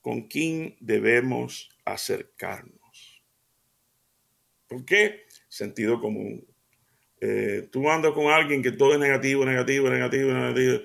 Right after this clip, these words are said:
todo sale mal, todo es negativo. "No, yo de esto no puedo", yo de, eh, tarde o temprano, tú, tú mismo estás diciendo negatividad. Ahora, codéate, acércate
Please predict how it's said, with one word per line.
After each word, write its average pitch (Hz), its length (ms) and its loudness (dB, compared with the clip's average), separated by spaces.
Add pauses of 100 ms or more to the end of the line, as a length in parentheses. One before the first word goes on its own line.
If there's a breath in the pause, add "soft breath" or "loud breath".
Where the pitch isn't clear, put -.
(260 loud breath)
todo 131 420 6
sale 131 260 4
mal, 123 380 2
todo 120 200 2
es 123 60 0
negativo. 117 440 -2
"No, 147 340 2
yo 139 280 2
de 135 200 2
esto 131 160 -2
no 127 100 -4
puedo", 127 220 -2
yo 123 140 -2 (120)
de, 131 140 0 (480 soft breath)
eh, 117 400 4 (200)
tarde 151 260 4
o 147 40 0
temprano, 143 560 2
tú, 131 100 -14 (500)
tú 135 120 -2
mismo 147 280 2
estás 131 260 2
diciendo 127 380 -2
negatividad. 113 560 -6 (2500 soft breath)
Ahora, 147 500 2
codéate, 143 760 6 (360 loud breath)
acércate 120 960 -4